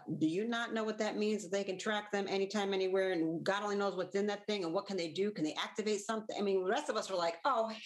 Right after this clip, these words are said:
hell no." But a lot of people just, <gasps> "Ah, yes." And so they did it out of, "I love my child so much, and I'm terrified of that."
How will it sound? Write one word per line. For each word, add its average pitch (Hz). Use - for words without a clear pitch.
hell 269
no." 147
But 202
a 175
lot 175
of 240
people 294
just, 294
<gasps> -
"Ah, 440
yes." -
And 214
so 208
they 196
did 185
it 208
out 160
of, 147
"I 160
love 190
my 196
child 165
so 165
much, 151
and 151
I'm 143
terrified 185
of 143
that." 135